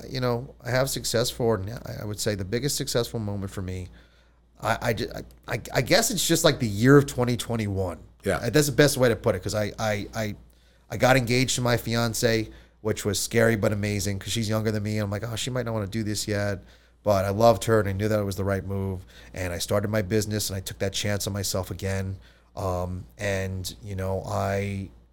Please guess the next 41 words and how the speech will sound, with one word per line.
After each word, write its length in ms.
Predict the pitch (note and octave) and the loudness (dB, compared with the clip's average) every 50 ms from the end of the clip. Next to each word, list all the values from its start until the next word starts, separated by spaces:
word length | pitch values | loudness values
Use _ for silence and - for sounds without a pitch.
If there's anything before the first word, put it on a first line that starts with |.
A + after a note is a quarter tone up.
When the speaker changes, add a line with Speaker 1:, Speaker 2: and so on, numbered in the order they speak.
| _ _ _ _ _ _ - | _ _ _ _ _ _ -12
Speaker 1:
in 100 | A2 G#2 | -10 -6
twenty 280 | - - B2 A#2+ A#2+ | -2 0 2 2 0
twenty-one 500 | A2 - B2 A#2+ A#2+ A#2+ A#2 A#2+ B2 A#2+ | 0 -2 -2 -2 0 0 0 0 -2 -2
too, 260 | A2+ - C3+ C#3 D#3 E3 | -2 0 0 2 2 2
is 140 | D3 - | 0 0
when 240 | A#2+ A#2 A2 G#2 G2+ - - - | -2 -2 -2 -4 -6 -10 -10 -8
things 200 | A#2 A2+ A#2 - | -6 -6 -4 -2
started 240 | - B2+ A#2+ A#2 | 0 0 0 0
steamrolling 580 | G#2 - - A#2+ A#2+ A#2+ A#2+ A#2+ A#2+ A#2+ A#2+ G#2+ | -2 -4 -6 -4 -4 -2 -2 0 0 0 0 -2
again 260 | A2+ G2+ G#2+ A2+ A2+ | -4 -4 -4 -4 -4
for 160 | A2+ - A2+ | -6 -6 -4
wrestling. 440 | G2 F#2+ A2 A#2+ - - A2+ F#2+ E2 F2 | -2 -2 -2 -2 -2 -2 -4 -6 -6 -6
I, 280 | G2 F#2+ E2+ D#2+ G2 F#2+ | -6 -6 -6 -6 -6 -6
I, 20 | - - - | -8 -8 -8
I, 80 | F#2 G2+ | -6 -6
I 200 | F#2 - - G2 F2 F2+ | -6 -4 -6 -6 -8 -8
completely 360 | - F2+ F2+ - A#2+ G#2+ A#2+ | -12 -10 -6 -4 -4 -2 -2
invested 380 | A#2 G#2+ G2+ A2+ A2 - - A2 | -2 0 0 0 0 -2 -4 -4
in 60 | G#2+ | -4
myself. 440 | G#2+ G#2 - - G#2+ G#2 G#2 G2 G2 | -4 -4 -4 -2 -2 -2 -2 -2 -4
I 60 | G2 | -6
did 160 | F#2 G#2 F2+ | -6 -6 -6
the 60 | G#2+ | -6
new 120 | G#2+ G#2+ G#2 | -6 -6 -6
character, 680 | - - A2+ G#2+ G#2+ G#2+ G2+ - - A2 G#2+ G#2 G2+ - - - - - - - - | -6 -4 -2 0 0 -2 -4 -4 -4 -2 -2 -4 -6 -10 -16 -18 -18 -18 -20 -18 -14
and 260 | - A2+ G#2 G2+ F#2+ | -10 -6 -4 -4 -2
that, 220 | G2+ G2 F#2+ - D#2+ | -2 -2 -2 -4 -6
that 160 | G#2 G2+ - | -6 -6 -4
chance 480 | - - - A2 A2 A#2 A#2 - - - | -2 -2 0 0 0 0 -2 -4 -4 -4
that 100 | A2 G#2 | -4 -4
I 80 | G#2 | -4
took 240 | G2+ - - A2 - | -4 -4 -4 -4 -4
in 60 | G2 | -4
myself 480 | G2 G2+ F#2+ - - F#2+ F#2 F#2 - - | -4 -4 -4 -4 -4 -4 -4 -4 -6 -6
really 180 | F#2+ F#2+ F#2+ | -6 -6 -4
started 240 | F#2 - F#2+ F#2 F#2+ | -4 -4 -4 -4 -4
to 60 | F2+ E2+ | -6 -8
pay 240 | - - F#2 F2+ F2 | -8 -8 -8 -8 -8
off. 380 | - A2 G#2+ - - - - - - - - _ _ _ _ _ _ - | -10 -12 -12 -14 -16 -16 -18 -20 -20 -20 -20 _ _ _ _ _ _ -6
And, 440 | - G#2+ G2+ F#2+ F#2+ F#2 F2+ E2+ F#2 | -4 -2 0 0 0 -2 -4 -4 -4
um, 440 | F2 F2 F2 F2 F2+ F2+ F2 F#2 | -4 -4 -4 -6 -8 -10 -12 -14